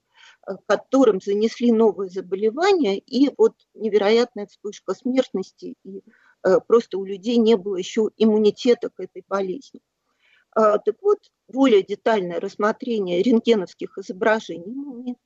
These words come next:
э, м, позволило нам выделить несколько признаков, которые тоже можно связать с легочным туберкулезом. То есть вот даже с этой точки зрения ребенок, мумия которого находится в Пушкинском музее,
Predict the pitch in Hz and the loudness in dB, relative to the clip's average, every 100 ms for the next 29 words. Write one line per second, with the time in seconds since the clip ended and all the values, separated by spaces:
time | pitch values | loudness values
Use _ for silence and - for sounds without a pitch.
0 | _ _ _ _ _ 214 214 _ _ _ | _ _ _ _ _ -6 -6 _ _ _
1 | 226 233 - 208 214 226 330 311 240 202 | -6 -6 0 0 0 2 4 6 6 4
2 | 196 254 254 240 233 190 190 185 226 247 | 2 0 -2 -8 -10 -10 -8 -6 0 2
3 | - 185 - - - 226 196 220 240 311 | 0 -8 -10 -10 -2 0 0 0 -2 -6
4 | - 220 - 214 196 - 269 311 277 208 | -2 -2 -2 -6 -6 -4 -2 2 2 2
5 | 214 - 202 - 185 180 190 - _ - | 0 0 -4 0 0 2 0 -4 _ -20
6 | _ - 226 220 185 208 - 190 190 - | _ -6 2 2 2 -10 -8 -8 -8 -10
7 | _ _ _ 233 185 240 - 240 220 170 | _ _ _ -4 2 0 0 -4 -4 -6
8 | 165 - _ 196 202 - 190 226 - _ | -12 -20 _ -2 -2 -4 0 0 -2 _
9 | - _ _ 240 240 208 - 269 262 - | -20 _ _ -2 0 -4 -2 -2 -2 -6
10 | _ 220 208 - - 233 320 403 277 180 | _ -10 -10 -16 -10 -2 0 0 0 -4
11 | - _ _ - 208 180 233 190 151 _ | -8 _ _ 2 2 6 4 4 0 _
12 | _ _ 202 214 170 165 190 - 220 185 | _ _ -10 -8 -10 -4 -4 -2 -6 -6
13 | 180 185 202 214 - 202 - 240 - 190 | -6 -6 -2 -4 0 -4 -2 -6 -2 -4
14 | - 202 214 220 370 392 | -4 -10 -8 0 6 6